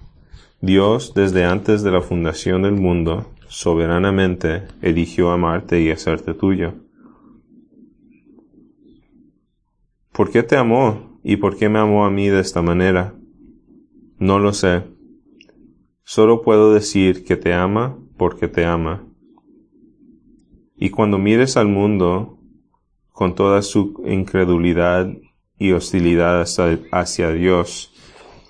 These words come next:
no pienses ni por un instante que eres inherentemente superior, moral y espiritualmente, a cualquier persona que no crea.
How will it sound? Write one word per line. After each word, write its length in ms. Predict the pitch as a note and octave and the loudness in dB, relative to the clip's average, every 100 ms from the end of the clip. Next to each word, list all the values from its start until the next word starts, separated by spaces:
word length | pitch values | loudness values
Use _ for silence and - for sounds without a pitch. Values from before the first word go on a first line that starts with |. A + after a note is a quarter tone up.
| - - | -20 -8
no 260 | F#2+ G#2+ A2+ | 0 0 0
pienses 520 | A2+ A2 A2+ A#2+ A#2 | 0 0 2 0 2
ni 120 | G2+ | -2
por 180 | F#2 F#2 | 0 2
un 160 | F#2+ G#2+ | 4 2
instante 720 | A2 - A2 G#2+ G#2+ F#2 F#2 | 0 0 0 0 0 0 0
que 280 | - E2+ F2+ | -2 0 2
eres 520 | F#2 F#2+ F#2 - - - | 2 0 -2 -8 -10 -6
inherentemente 1080 | F2+ F2+ F2 F#2 F#2 G2 F#2+ F#2+ - F#2+ | -4 -2 0 0 0 0 0 0 0 -2
superior, 720 | G2+ - F2+ E2+ E2 E2+ F2 F#2 - _ _ _ _ _ _ _ _ _ - | -2 -4 -2 0 2 2 0 -2 -10 _ _ _ _ _ _ _ _ _ -8
moral 840 | F#2+ F2+ F2 E2+ F2 F2 F2+ - - _ | -4 0 0 2 0 0 -2 -6 -12 _
y 140 | G2 | 0
espiritualmente, 1200 | E2+ - F2+ E2+ D#2+ F2 E2 E2+ F2+ - F2 - _ _ _ _ _ _ _ _ | 0 0 -2 -2 0 -2 -2 -2 -4 -6 -8 -10 _ _ _ _ _ _ _ _
a 140 | E2 | -6
cualquier 420 | - E2+ - F#2+ G2 | -2 -4 0 0 0
persona 420 | F#2 F#2+ F2 E2+ | -4 -2 -2 -2
que 120 | E2+ | -4
no 160 | D#2 D#2 | -6 -4
crea. 480 | F2 E2+ E2 F#2+ | 0 0 -2 -8